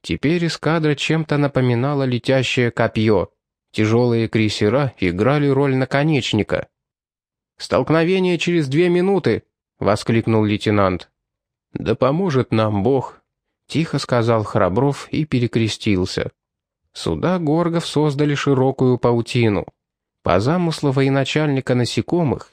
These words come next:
именно в ней должны увязнуть корабли противника. Главное не допустить прорыва. Дальнобойные орудия крейсеров дружно ударили по своим целям. Лазерные лучи прошивали бронированную обшивку,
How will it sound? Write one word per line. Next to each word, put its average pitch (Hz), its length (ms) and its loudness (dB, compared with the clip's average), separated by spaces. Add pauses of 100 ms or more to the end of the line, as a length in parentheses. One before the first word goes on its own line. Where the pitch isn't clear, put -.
(120)
именно 147 400 2
в 117 120 -4
ней 160 220 0
должны 143 460 0
увязнуть 135 640 0
корабли 123 440 0
противника. 113 840 0 (400)
Главное 135 680 0
не 131 120 0
допустить 127 560 -2
прорыва. 123 640 2 (400)
Дальнобойные 147 880 0
орудия 135 600 0
крейсеров 135 760 -2
дружно 151 540 0
ударили 139 600 -2
по 131 140 -2
своим 117 420 0
целям. 101 500 0 (400)
Лазерные 131 600 2
лучи 131 420 0
прошивали 139 680 0
бронированную 127 960 0
обшивку, 131 680 -2